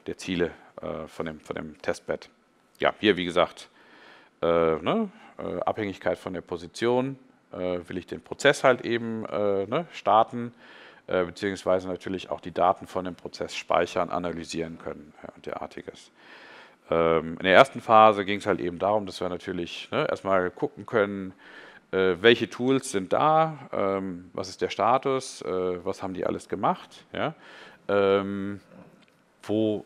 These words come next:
sind die zum Beispiel auch innerhalb des Shopfloors, ganz wichtig. Ähm, ich, was halt eben auch wichtig ist, natürlich eben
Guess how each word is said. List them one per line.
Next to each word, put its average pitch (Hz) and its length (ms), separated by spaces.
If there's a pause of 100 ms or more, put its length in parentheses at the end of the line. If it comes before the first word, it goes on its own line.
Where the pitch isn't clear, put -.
sind 120 240
die 160 120
zum 147 200
Beispiel 127 400
auch - 160
innerhalb 117 400
des - 120
Shopfloors, - 880 (100)
ganz 107 220
wichtig. - 480 (840)
Ähm, 104 460 (180)
ich, 110 200 (920)
was 104 140
halt 107 180
eben 98 200
auch 123 240
wichtig 120 320
ist, - 180
natürlich 101 540
eben 95 360